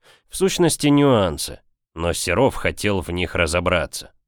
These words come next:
В ночь, когда до Гибралтара оставалось сорок с лишним миль, он велел Деласкесу зайти в свою каюту.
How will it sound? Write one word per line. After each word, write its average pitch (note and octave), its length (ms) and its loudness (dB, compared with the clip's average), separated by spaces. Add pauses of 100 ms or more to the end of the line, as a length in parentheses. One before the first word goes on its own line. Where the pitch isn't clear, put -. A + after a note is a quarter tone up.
(840)
В F2+ 160 -6
ночь, D#3+ 240 0
когда C3+ 340 -2
до A#2+ 120 0
Гибралтара A2 680 2
оставалось G#2 520 2
сорок G#2+ 380 0
с - 80 -4
лишним F2 380 -2
миль, C3 340 -2 (220)
он A2+ 220 2
велел A2+ 360 2
Деласкесу A#2 640 -2
зайти A2 420 0
в - 80 -4
свою G2 320 0
каюту. F#2 560 -2